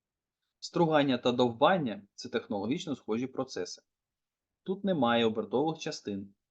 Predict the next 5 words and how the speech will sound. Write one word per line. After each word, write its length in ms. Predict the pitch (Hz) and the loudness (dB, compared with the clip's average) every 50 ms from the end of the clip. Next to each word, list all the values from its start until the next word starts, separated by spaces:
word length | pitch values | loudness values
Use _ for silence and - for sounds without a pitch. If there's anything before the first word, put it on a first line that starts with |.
| _ _ _ _ _ _ _ _ _ _ _ _ _ _ | _ _ _ _ _ _ _ _ _ _ _ _ _ _
сьогодні 460 | - - 147 127 113 127 139 139 123 | -6 -2 0 2 2 2 2 2 0
поздовжньоштовхальні 1000 | 113 - 123 113 117 131 139 127 - - 113 110 - - 113 - 185 202 170 131 | -2 -2 -4 -4 0 0 0 0 0 -4 -8 -8 -8 -14 -2 0 0 0 0 -2
та 140 | - - 113 | -6 -8 -6
довбальні 500 | 113 120 113 110 104 113 107 104 104 104 | -4 -4 -4 -2 0 0 0 0 -2 -4
верстати 600 | 104 110 110 - - - 151 190 202 - 170 170 | -4 -4 -6 -6 -2 0 2 2 2 0 -6 -10